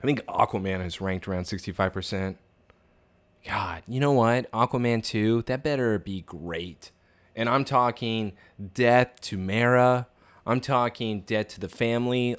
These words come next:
all done by Black Manta himself. I just want some comic accurate, or let's have it where Black Manta and Mera fight to the death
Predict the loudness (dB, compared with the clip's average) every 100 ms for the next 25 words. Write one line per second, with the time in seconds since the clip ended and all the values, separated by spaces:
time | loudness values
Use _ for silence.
0 | -4 0 2 2 -2 -2 -2 -4 -4 -4
1 | -4 -6 -2 -2 0 -2 -4 -4 -12 -10
2 | -6 -2 -2 -4 -8 _ -20 -20 -12 -2
3 | 0 2 0 0 2 2 2 -2 -4 0
4 | 2 2 2 0 2 -2 4 6 8 8
5 | 6 2 -8 -20 -2 6 8 6 0 0
6 | 2 0 0 -8 _ -2 2 4 4 2
7 | 0 0 0 -2 -2 0 0 2 2 4
8 | 2 0 -4 -2 0 0 0 -4 -4 -6
9 | -4 0 2 0 -4